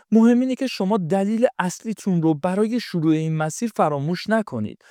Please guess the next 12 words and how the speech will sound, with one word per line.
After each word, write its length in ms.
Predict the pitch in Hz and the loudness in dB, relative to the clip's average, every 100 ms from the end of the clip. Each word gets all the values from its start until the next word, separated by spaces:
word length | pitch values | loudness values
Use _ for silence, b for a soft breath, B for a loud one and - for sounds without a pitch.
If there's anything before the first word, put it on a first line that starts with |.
| b - | b -4
شاید 340 | 254 269 233 | 0 0 4
رویای 380 | 190 156 190 240 | 6 8 8 6
معلم 480 | 202 143 127 127 131 | 4 4 4 2 -2
شدن، 480 | 135 127 160 131 123 - | -2 0 2 2 -2 -2
امنیت 520 | 180 165 175 202 - | 2 4 4 2 0
شغلی 480 | 233 - 151 135 165 | -6 0 0 0 -2
یا 240 | 160 170 226 | 0 0 -2
حتی 320 | 269 - 277 - | -4 -4 -4 2
علاقه 440 | 185 185 170 208 | 4 4 4 2
به 120 | 196 | 2
هنر 420 | 180 156 165 165 | 2 2 2 0
و 40 | 143 | -2